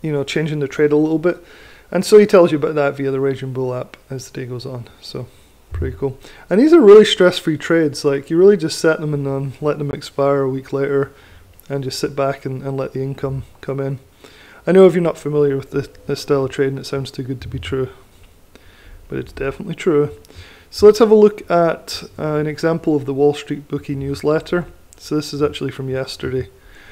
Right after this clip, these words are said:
So you can see the layout here. Um, he does a lot of education stuff. So there's the three sixty chat room.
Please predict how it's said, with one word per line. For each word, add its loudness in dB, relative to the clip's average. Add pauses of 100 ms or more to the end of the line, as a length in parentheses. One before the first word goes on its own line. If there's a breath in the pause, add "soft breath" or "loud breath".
(140 soft breath)
So -4
you 2
can 4
see 0
the 0
layout 2
here. 0 (680 loud breath)
Um, -4
he -6
does 4
a -2
lot 4
of -2
education 0
stuff. 0
So -6
there's -2
the -12
three -8
sixty -10
chat -8
room. -6